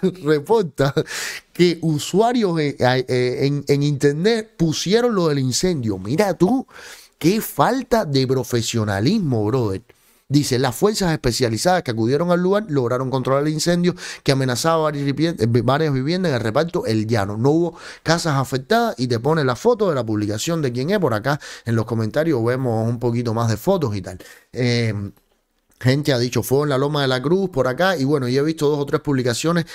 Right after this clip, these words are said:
de que son los clandestinos y tal, de que, bueno, de que el incendio fue provo-,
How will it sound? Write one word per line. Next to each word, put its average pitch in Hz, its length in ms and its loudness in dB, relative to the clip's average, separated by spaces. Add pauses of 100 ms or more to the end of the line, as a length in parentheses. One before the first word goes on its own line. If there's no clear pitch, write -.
(200)
de 123 180 2
que 117 140 0
son 139 200 0
los 147 120 0
clandestinos 147 880 0
y 110 80 -2
tal, 175 340 0
de 110 140 -2
que, 101 80 -4
bueno, 120 320 0
de 101 80 -2
que 98 80 -4
el 101 80 -2
incendio 139 440 0 (240)
fue 127 220 2
provo-, 117 320 0